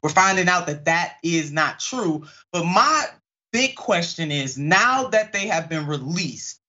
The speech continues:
what will this Congress focus in on? Are they gonna continue to go back and forth with one another?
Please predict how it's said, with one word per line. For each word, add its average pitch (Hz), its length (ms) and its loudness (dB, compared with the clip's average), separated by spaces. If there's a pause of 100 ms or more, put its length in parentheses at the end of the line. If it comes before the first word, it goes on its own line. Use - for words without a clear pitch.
(360)
what 214 460 2
will 214 280 2
this 175 200 -2
Congress 196 880 0
focus 190 560 -2
in 190 280 2
on? 143 180 2
Are 147 80 4
they 175 120 2
gonna 175 180 0
continue 202 340 0
to 175 60 0
go 170 140 4
back 160 380 2
and 165 120 -4
forth 190 280 0
with 190 100 -8
one 190 160 0
another? 196 400 0